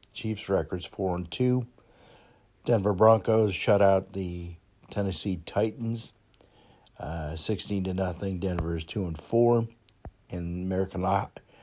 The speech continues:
American Hockey League, or A H L,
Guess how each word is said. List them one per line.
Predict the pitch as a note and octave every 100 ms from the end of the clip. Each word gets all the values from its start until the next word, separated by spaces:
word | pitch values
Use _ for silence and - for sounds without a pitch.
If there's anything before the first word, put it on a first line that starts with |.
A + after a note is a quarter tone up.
| - -
American | G2+ A2+ C3+ C#3 C#3 A#2+
Hockey | G2 - D3 D3 B2+ G#2+
League, | F#2 F#2+ G2+
or | A2+ F#2+ F#2+ F#2
A |
H | G2+ F#2+ F#2 F#2 -
L, | E2+ F2 A2